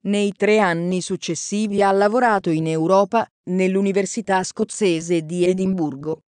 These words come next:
e nel millenovecentosettantaquattro è rientrato negli Stati Uniti,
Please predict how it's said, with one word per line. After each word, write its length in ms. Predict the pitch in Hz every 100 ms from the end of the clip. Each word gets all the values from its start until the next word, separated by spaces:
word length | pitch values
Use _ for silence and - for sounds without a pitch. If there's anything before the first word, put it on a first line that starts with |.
| _
e 200 | 196 180
nel 240 | 185 175
millenovecentosettantaquattro 2250 | 180 214 202 190 175 170 - 202 202 202 - 180 - 185 180 180 202 165 - 156 156 -
è 200 | 196 190
rientrato 800 | 180 185 202 202 190 196 170 170
negli 380 | 165 180 185 185
Stati 420 | - 208 202 208
Uniti, 500 | 214 202 160 - 131